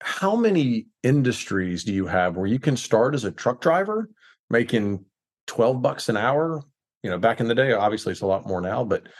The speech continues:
start as a truck driver at twelve bucks an hour and end up being an outside sales guy making, you know, six figures.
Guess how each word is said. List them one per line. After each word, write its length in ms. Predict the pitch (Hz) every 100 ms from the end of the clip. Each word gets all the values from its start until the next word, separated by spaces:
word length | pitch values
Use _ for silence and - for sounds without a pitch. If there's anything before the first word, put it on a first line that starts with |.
| - _
start 200 | - 135
as 100 | 110
a 40 |
truck 180 | 104 120
driver 280 | - 127 127
at 60 | 110
twelve 180 | 120
bucks 220 | 117 113 -
an 80 |
hour 240 | 104 120 120
and 140 | 104
end 200 | 101 113
up 140 | 113 107
being 200 | 110 104
an 120 | 90
outside 360 | 107 - 113 98
sales 280 | 110 107
guy 180 | 104 98
making, 540 | 95 101 98 95 90 87 _ _ _ _ _ _
you 100 | 113
know, 160 | 73 - _
six 160 | - -
figures. 500 | 180 165 - -